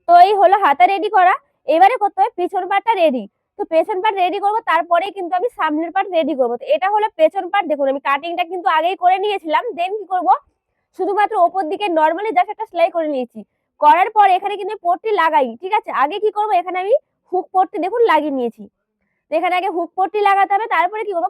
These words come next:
কোমর পট্টি দুটোরই লাগিয়ে নিতে হবে। আর হ্যাঁ, এখানে কিন্তু টেকেনটাও দিয়ে নেবেন আগে, তারপরে কিন্তু কোমর পট্টি এখানে লাগাতে হবে। তো দেখুন এখানে আমি এই যে টেকেনটা দেখতে পাচ্ছেন, টেকেনটাও দিয়ে নিয়েছি। Then কি করবো,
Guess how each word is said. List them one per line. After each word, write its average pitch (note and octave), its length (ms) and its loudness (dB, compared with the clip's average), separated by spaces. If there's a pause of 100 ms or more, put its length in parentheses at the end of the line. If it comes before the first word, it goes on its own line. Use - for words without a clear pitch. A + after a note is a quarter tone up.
কোমর F4 300 2
পট্টি F4+ 240 0 (100)
দুটোরই F#4 360 -6
লাগিয়ে D#4 220 -2
নিতে B3+ 220 -4
হবে। G#3 160 -2 (320)
আর D#4+ 100 0
হ্যাঁ, F4+ 180 0
এখানে F4+ 240 -2
কিন্তু A4+ 220 -4
টেকেনটাও F4 520 -2
দিয়ে E4 180 -4
নেবেন F#4 260 -2
আগে, F4 120 -4 (120)
তারপরে D#4 380 -2 (100)
কিন্তু F#4 240 -12
কোমর D#4+ 260 2
পট্টি E4 240 -6
এখানে G#4 140 -2 (100)
লাগাতে E4+ 260 0
হবে। A#3 160 -2
তো C4+ 120 -4
দেখুন D#4+ 220 -4
এখানে F4 220 -6
আমি G#4 100 -2 (360)
এই D4 140 4
যে C4+ 140 4
টেকেনটা E4+ 360 2
দেখতে F#4 200 -4
পাচ্ছেন, G4+ 200 0 (100)
টেকেনটাও E4 420 0
দিয়ে F4+ 200 -4
নিয়েছি। G4+ 260 -2 (520)
Then G4+ 220 2
কি A4+ 140 6
করবো, E4+ 140 6